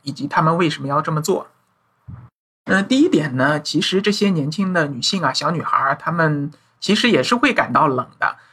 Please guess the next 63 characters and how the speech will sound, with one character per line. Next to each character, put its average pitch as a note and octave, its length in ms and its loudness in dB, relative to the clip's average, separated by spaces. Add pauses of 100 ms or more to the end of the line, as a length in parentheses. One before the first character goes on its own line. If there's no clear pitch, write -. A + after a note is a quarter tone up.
(160)
那 F#3 320 6
为 A3+ 160 0
什 F#3 160 0
么 E3+ 80 2
要 E3+ 560 4 (320)
这 C#3 140 -2
个 - 680 0
光 G3+ 240 4
着 G3 80 4
腿， - 480 -6 (280)
呃， - 280 -6
穿 E3 240 2
着 D#3+ 80 2
超 F3+ 180 2
短 C#3+ 200 2
裙 - 160 -8
露 F#3 200 4
在 D#3+ 140 2
外 E3+ 260 2
面 A#2+ 220 -10
呢？ - 80 -8 (160)
第 F#3 140 0
一 A3+ 80 4
点 F#3 260 0
是 C3+ 280 -2
由 C3 200 0
于 C#3+ 380 0
从 C#3 240 -4
众 G#3+ 180 4
心 D#3+ 220 0
理 D3 160 0
使 - 200 -4
然。 - 120 -14 (680)
日 C#4 140 2
本 B2 240 2
大 D#3 100 2
家 D#3+ 100 2
都 E3+ 160 2
知 F3+ 140 0
道 C#3+ 180 4
是 D3+ 200 -4
一 D3+ 100 -2
个 D#3 180 2
非 F3 160 2
常 D3+ 220 2
有 C3+ 140 -2
从 C#3+ 260 -10
众 E3+ 220 2
心 D#3+ 180 -2
理 D3+ 80 0
的 - 80 -8
民 - 240 -14
族， C3 300 -6 (100)
喜 - 160 -6
欢 E3 180 4
和 D3+ 240 -2
其 D#3+ 140 -4
他 F3+ 180 2
人 D3+ 200 0
整 C3 180 -6
齐 C#3+ 160 -2
划 D3 220 2
一， D#3+ 240 -2